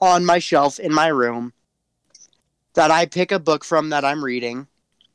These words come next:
and then I st-, open it up, start reading it. And when I'm doing school, I am gonna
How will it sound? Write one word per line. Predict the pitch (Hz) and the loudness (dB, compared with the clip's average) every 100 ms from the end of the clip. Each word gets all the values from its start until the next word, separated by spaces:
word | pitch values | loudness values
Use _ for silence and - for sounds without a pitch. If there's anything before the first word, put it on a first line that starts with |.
| _ _ _ _ _ _ - | _ _ _ _ _ _ -6
and | 151 151 | 0 2
then | 156 | 2
I | 143 151 | 4 2
st-, | 156 - - | 2 -4 -6
open | 165 160 165 | -2 -2 0
it | 175 | 2
up, | 160 151 | 2 0
start | - - 143 165 | -4 -2 -2 0
reading | 147 131 127 | -2 -2 -4
it. | 127 - _ _ _ _ _ _ _ _ _ _ _ _ _ _ _ _ _ _ _ _ _ - _ _ - | -6 -10 _ _ _ _ _ _ _ _ _ _ _ _ _ _ _ _ _ _ _ _ _ -20 _ _ 0
And | 190 180 175 180 | 4 6 4 2
when | 170 170 | 2 4
I'm | 160 156 156 147 135 _ _ _ _ _ _ _ _ - | 4 4 2 0 -6 _ _ _ _ _ _ _ _ -2
doing | 160 180 226 | 2 2 0
school, | - - 170 180 214 _ | -4 2 4 2 0 _
I | 156 160 | 0 2
am | 165 165 | 0 0
gonna | 160 165 | 0 -2